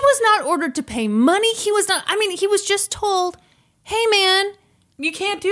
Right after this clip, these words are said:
Speaker 2: that.
Speaker 1: you're running a public business here
Speaker 2: Yeah.
Speaker 1: where you make cakes for a living.
Speaker 2: Yeah.
Speaker 1: You can't turn people away because you don't like that there are two dudes."
Speaker 2: Yeah.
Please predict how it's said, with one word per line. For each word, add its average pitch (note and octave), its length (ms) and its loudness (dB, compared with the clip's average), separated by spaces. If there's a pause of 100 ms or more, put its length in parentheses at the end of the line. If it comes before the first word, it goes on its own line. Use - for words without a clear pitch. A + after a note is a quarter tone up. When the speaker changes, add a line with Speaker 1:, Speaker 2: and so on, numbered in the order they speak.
Speaker 2:
that. G4+ 260 0
Speaker 1:
you're F4 160 4
running F4+ 300 2
a E4+ 80 2
public F4 460 -2 (100)
business F4+ 460 0
here E4+ 380 -2
Speaker 2:
Yeah. A#3 380 -2
Speaker 1:
where C#4 100 4
you C#4+ 160 2
make E4 300 0
cakes - 480 -2
for F#4+ 180 0
a F4 100 2
living. C4 640 0
Speaker 2:
Yeah. F3 380 -6
Speaker 1:
You - 60 -20
can't - 300 0
turn F4+ 320 -6
people F4 340 -4
away E4 400 2
because C4 380 -4
you C#4 80 0
don't D4+ 180 0
like D#4+ 220 0
that D4+ 100 -4
there C4 160 0
are C4 60 0
two D4 400 -2
dudes." B3+ 640 -4
Speaker 2:
Yeah. E3 300 -6